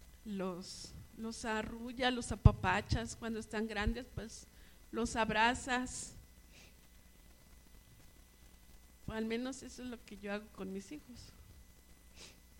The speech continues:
Y pues pienso que cada uno de ustedes, pues, también hacen lo suyo propio con ellos, los que son padres, los que no, y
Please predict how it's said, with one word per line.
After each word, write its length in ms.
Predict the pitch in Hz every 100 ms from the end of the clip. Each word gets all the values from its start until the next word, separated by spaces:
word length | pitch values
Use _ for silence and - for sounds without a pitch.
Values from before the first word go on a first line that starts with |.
| - - - - - - - - - - -
Y 60 |
pues 260 | 214 214 220
pienso 380 | - 233 240 -
que 80 | 202
cada 240 | 214 220
uno 200 | 233 226
de 80 | 202
ustedes, 380 | - 202 233 247
pues, 160 | 233 -
también 340 | 208 214 208 202
hacen 280 | - 208
lo 80 | 190
suyo 360 | - 220 214 185 - - -
propio 340 | 220 - 196
con 240 | - 156 185
ellos, 400 | 247 220 - - - - - - - - -
los 180 | 214 202
que 100 | 208
son 240 | 220 208
padres, 560 | 202 196 214 233 - - - - - - - - -
los 180 | 214 202
que 140 | - 190
no, 300 | 196 208 220
y 320 | 208 185